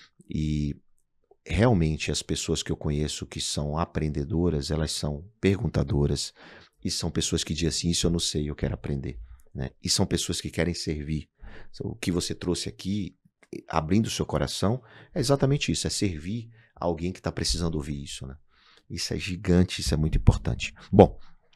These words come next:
e eu queria, pra a gente ir pro final, que você já deu várias lições, mas que você tem alguma lição, alguma coisa que foi importante você aprender ultimamente ou lá atrás,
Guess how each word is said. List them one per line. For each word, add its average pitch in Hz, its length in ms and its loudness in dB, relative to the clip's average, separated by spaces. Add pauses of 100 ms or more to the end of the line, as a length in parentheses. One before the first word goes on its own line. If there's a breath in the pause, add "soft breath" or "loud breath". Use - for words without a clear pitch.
(120)
e 90 100 -2
eu 92 80 4
queria, 90 480 -2 (480 loud breath)
pra 71 340 4
a 78 100 0
gente 78 280 -4
ir 76 40 -4
pro - 120 -8
final, - 460 6 (380 loud breath)
que - 100 -8
você 175 400 -2 (320)
já 92 180 8
deu 87 200 4
várias 92 380 4
lições, 85 520 4
mas 90 160 4
que - 100 -4
você 143 220 0
tem 139 160 0
alguma 104 260 -2
lição, 95 440 -2
alguma 85 380 0 (280 loud breath)
coisa 95 260 6
que 90 320 -2 (160 loud breath)
foi 101 140 4
importante 92 500 0
você 82 200 0
aprender 78 680 0 (280 soft breath)
ultimamente 80 640 0
ou 73 60 -2
lá 80 120 2
atrás, 98 500 2